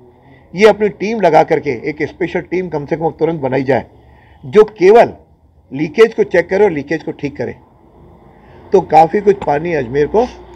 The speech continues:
पीने का उपलब्ध हो सकता है। और तीसरा, जो सरकारी संस्थान या बड़े-बड़े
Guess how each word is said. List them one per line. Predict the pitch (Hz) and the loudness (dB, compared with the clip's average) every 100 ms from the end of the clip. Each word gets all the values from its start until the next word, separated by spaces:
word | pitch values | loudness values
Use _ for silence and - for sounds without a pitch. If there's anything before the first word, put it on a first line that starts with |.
| - - - - - | -20 -20 -20 -20 -8
पीने | 147 165 | -4 0
का | 160 139 | 2 2
उपलब्ध | - 156 131 | 2 0 -2
हो | |
सकता | 107 - - | -4 -10 -12
है। | 135 - _ _ _ _ _ _ _ - | -12 -12 _ _ _ _ _ _ _ -2
और | 190 185 | 2 2
तीसरा, | 208 233 233 151 139 - _ _ _ _ _ _ 160 | 0 -4 0 0 0 -4 _ _ _ _ _ _ -2
जो | 214 | 2
सरकारी | 226 165 143 - 185 220 | 2 2 -2 2 2 0
संस्थान | 196 170 156 170 185 | -4 -6 -4 -4 -2
या | 190 | -2
बड़े-बड़े | 151 147 160 170 | -4 -4 -4 -4